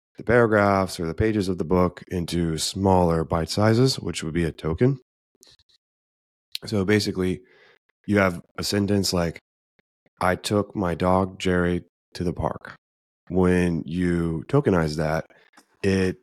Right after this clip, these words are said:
makes each of those words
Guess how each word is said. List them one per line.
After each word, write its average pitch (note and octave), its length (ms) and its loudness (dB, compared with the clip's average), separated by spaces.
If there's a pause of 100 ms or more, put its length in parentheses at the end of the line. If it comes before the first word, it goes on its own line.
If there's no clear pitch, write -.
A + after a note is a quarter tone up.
(120)
makes G#2 720 0
each G#2 220 -4
of G2 100 -2
those F2+ 540 -2 (260)
words E2+ 800 0